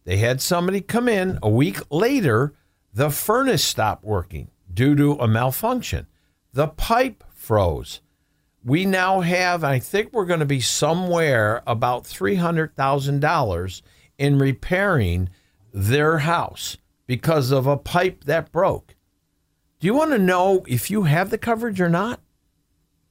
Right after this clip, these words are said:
You're gonna get a peace of mind with me. I walked proudly into that house. They were still in Florida.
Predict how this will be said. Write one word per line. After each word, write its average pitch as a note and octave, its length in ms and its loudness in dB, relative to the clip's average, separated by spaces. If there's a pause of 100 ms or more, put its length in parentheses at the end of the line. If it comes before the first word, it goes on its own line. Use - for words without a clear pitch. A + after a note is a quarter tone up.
(140)
You're A3 200 2
gonna C#4+ 160 2
get A3+ 180 2
a F#3+ 60 -2
peace E3+ 320 -4
of D3 80 0
mind C#3+ 500 0 (220)
with A#2 240 -2
me. E3+ 340 0 (400)
I A3+ 160 0
walked G#3+ 380 -2
proudly G3 560 2 (100)
into C3+ 220 0
that E3 240 0
house. E3 540 -4 (500)
They D#3+ 240 2
were B3 120 -2
still G3+ 280 0
in F3+ 60 0
Florida. G#3+ 440 0